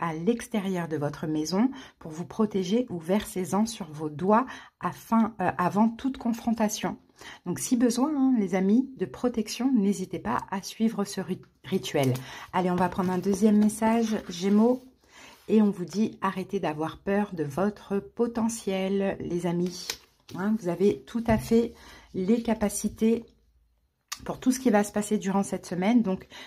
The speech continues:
n'ayez pas peur de votre potentiel, au contraire. Ok ?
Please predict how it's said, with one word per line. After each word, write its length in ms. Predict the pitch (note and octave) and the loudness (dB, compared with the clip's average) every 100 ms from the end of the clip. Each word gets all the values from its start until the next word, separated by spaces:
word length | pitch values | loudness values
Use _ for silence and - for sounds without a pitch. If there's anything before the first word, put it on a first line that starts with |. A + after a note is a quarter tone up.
| - | -2
n'ayez 260 | G3 A3 B3 | 4 6 4
pas 140 | A3 | 0
peur 260 | - A3 G3+ | -2 0 0
de 80 | F3 | -2
votre 280 | E3+ - | -4 -6
potentiel, 680 | - F3 F3 F3 - F3+ E3 | -10 -8 -4 -6 -4 -4 -4
au 40 | E3 | -4
contraire. 540 | G3 F#3+ F#3 E3 - - _ _ _ _ - | -4 -4 -4 -4 -10 -20 _ _ _ _ -14
Ok ? 260 | G#3+ - - | -12 -10 -12